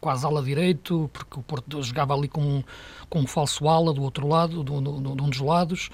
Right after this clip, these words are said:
eh, depois era avançados, que já quando aparecia perto de Soares, portanto, tudo isto tem a ver com o conceito do jogo em si. Eu penso que a questão Soares-Aboubakar faz sentido. Agora,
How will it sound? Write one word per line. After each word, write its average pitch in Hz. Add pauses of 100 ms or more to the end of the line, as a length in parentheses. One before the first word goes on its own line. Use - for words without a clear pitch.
(380)
eh, 143
depois 135
era 143
avançados, 147
que -
já 139
quando 147
aparecia 143
perto 143
de -
Soares, 170
portanto, - (680)
tudo 233
isto 220
tem 220
a 202
ver 220
com 220
o -
conceito 185
do 147
jogo 131
em 123
si. 107 (500)
Eu 185
penso 226
que 185
a 190
questão 185
Soares-Aboubakar 151
faz 165
sentido. 147
Agora, 151